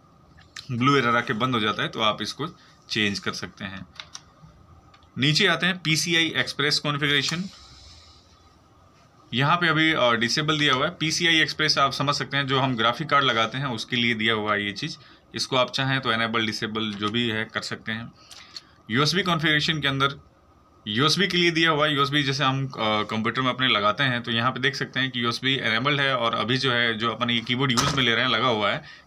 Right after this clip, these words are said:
कीबोर्ड लगा हुआ है, उसके बारे में बता रहा है। यहाँ पे जो भी चीज़ें हम लगाएंगे वो यहाँ पे आपको दिख जाती हैं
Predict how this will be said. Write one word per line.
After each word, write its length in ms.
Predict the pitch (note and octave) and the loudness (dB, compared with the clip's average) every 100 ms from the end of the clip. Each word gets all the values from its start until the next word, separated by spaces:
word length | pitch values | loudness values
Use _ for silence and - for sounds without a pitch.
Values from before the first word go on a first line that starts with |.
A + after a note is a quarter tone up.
| - | -2
कीबोर्ड 260 | G3+ F#3 | 2 4
लगा 160 | C3 A#2 | 4 4
हुआ 200 | G#2+ A2 | 2 0
है, 60 | |
उसके 260 | C3+ C3+ D#3+ | -2 -2 2
बारे 160 | B2+ B2+ | 2 2
में 100 | C#3+ | 0
बता 160 | A2 | 0
रहा 80 | G2+ | 0
है। 60 | G#2 | 0
यहाँ 120 | B2 | 0
पे 100 | D#3+ | 0
जो 100 | D3+ | 2
भी 100 | F#3 | 2
चीज़ें 240 | G3 F#3 | 2 2
हम 120 | F3+ | 4
लगाएंगे 320 | E3 C3+ D#3+ E3 | 4 4 2 0
वो 140 | D3 | 0
यहाँ 180 | B2+ B2 | 2 2
पे 100 | A#2+ | 2
आपको 220 | G#2 A#2+ | -2 -2
दिख 140 | A#2+ | -4
जाती 340 | C#3+ C3+ B2 B2+ | 0 0 0 -4
हैं 120 | F3 | -6